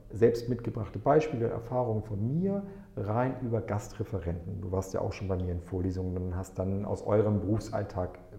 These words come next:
berichtet. Wer darüber hinaus bei mir Online-Marketing im Schwerpunkt wählt, da bin ich bemüht, zwar an einzelnen Stellen in die Tiefe zu gehen, aber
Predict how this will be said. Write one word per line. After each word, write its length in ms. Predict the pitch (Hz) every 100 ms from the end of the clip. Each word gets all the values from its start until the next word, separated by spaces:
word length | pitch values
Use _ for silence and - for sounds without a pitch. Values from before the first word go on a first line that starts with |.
| -
berichtet. 500 | 92 82 - 92 - - - - - - - - - -
Wer 220 | 104 117
darüber 300 | 123 117 110
hinaus 280 | 107 123 160
bei 100 | -
mir 260 | 113 131 -
Online-Marketing 640 | 120 107 101 113 - 101
im 80 | 95
Schwerpunkt 680 | 92 - 110 - 104 95 87
wählt, 340 | 87 127 190 - - - - -
da 200 | - 120
bin 140 | 156 180
ich 120 | 170
bemüht, 680 | 151 143 147 190 - - -
zwar 440 | - 104 101 101
an 120 | 104
einzelnen 460 | - 107 120 117 101
Stellen 360 | - 104 95 110
in 80 |
die 180 | 95 98
Tiefe 320 | - 165 - 190
zu 200 | - 165
gehen, 340 | 170 165 170
aber 680 | - 101 139 151 151 - -